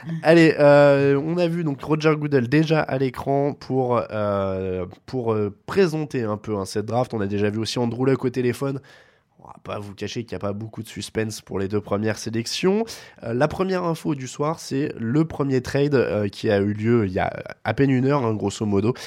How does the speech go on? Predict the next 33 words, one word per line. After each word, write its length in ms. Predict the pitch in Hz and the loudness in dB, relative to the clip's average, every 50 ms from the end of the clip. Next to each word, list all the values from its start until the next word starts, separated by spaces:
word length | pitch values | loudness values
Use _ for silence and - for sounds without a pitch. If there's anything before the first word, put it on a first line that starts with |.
| - - - | -16 -18 -6
entre 320 | - - 104 - - 113 | -2 -2 -2 0 2 4
les 100 | 107 104 | 4 4
Browns 460 | 104 107 120 139 147 139 117 107 113 110 - - | 4 4 4 4 4 4 4 2 0 0 0 0
et 120 | 135 135 | 0 2
les 100 | 139 131 | 4 4
Vikings. 580 | 117 123 123 117 120 - 160 170 190 175 160 143 - - | 4 4 2 2 0 -2 -2 0 0 0 0 0 0 0
Les 360 | 110 120 143 151 147 131 - | -2 -4 -2 -2 -2 -2 -4
Vikings 600 | - 104 135 143 143 - - 139 127 110 104 - - | -2 -2 -2 -2 -2 -2 -4 -4 -2 -2 -4 -4 -4
cèdent 340 | - - - 175 156 139 | -6 -6 -2 -2 -2 2
leur 140 | 127 123 107 | 2 2 2
troisième 380 | - - - 117 110 104 104 104 | 2 0 0 0 0 0 -2 -2
choix 180 | - - 107 | -4 -4 -4
de 80 | 104 101 | -2 -2
la 80 | 98 98 | -2 -2
draft 320 | 98 95 92 - - - - | 0 -2 -2 -2 -4 -8 -4
aux 100 | - 127 | -2 -2
Browns. 320 | 127 135 147 160 165 151 120 | 0 2 2 2 2 0 0
Les 100 | 107 104 | 0 0
Browns 280 | 107 107 117 113 107 - | 0 2 0 0 0 -2
passent 200 | - - 117 104 | -4 -4 -4 -4
de 60 | 104 | -4
la 100 | 98 95 | -6 -4
quatrième 340 | - 104 - - - 110 98 | -4 -6 -6 -4 -4 -4 -4
à 40 | 95 | -4
la 60 | - | -4
troisième 380 | - - 110 101 98 95 95 90 | 0 0 0 2 2 -2 -4 -4
place. 300 | 110 117 131 - - - - - - - _ _ _ _ _ | -2 -2 -2 -4 -4 -10 -16 -20 -20 -20 _ _ _ _ _
Et 80 | 135 139 | 2 2
inversement, 440 | 127 120 117 104 - - 123 113 98 | 4 4 2 2 0 -2 -2 0 0
donc 160 | 92 85 - | -2 -2 0
les 80 | 135 | 2
Vikings 360 | 123 110 98 101 110 104 98 92 | 2 2 2 0 -2 -4 -4 -4
descendent. 360 | 82 - - 139 156 170 | -6 -4 -2 -2 -2 -2